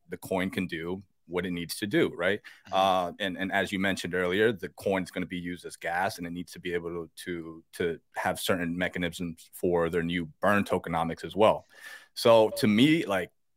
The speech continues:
Speaker 1: I, I'm not concerned at all. It just seems, like, pretty straightforward. The only thing that you need to do is just read the announcements and just make sure you have it in your wallet,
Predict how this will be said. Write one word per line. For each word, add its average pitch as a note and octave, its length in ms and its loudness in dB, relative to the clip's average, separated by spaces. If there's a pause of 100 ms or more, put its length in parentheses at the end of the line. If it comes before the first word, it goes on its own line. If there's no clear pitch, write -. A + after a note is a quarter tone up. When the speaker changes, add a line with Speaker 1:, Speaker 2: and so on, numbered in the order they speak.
(360)
Speaker 1:
I, A2 180 4
I'm A#2 140 4
not G#2+ 180 4
concerned F2+ 360 -2
at E2+ 60 -4
all. F2 180 4
It F2+ 80 -4
just F#2 180 -2
seems, G2+ 180 0
like, F#2 220 0
pretty G2 200 2
straightforward. F2 720 0
The G2 80 -2
only A#2+ 160 6
thing B2 200 4
that A#2 100 4
you A#2 100 0
need A2+ 160 0
to A2 80 -2
do A#2 220 2
is A2 80 2
just F#2+ 180 -6
read G2+ 160 -2
the G2+ 120 2
announcements G2+ 580 0
and F2 80 -8
just F#2 160 -10
make F#2 180 -4
sure G2+ 160 -2
you F#2 160 0
have F2+ 200 0
it F2 80 -6
in F2 100 -4
your E2+ 100 -6
wallet, A#2+ 540 2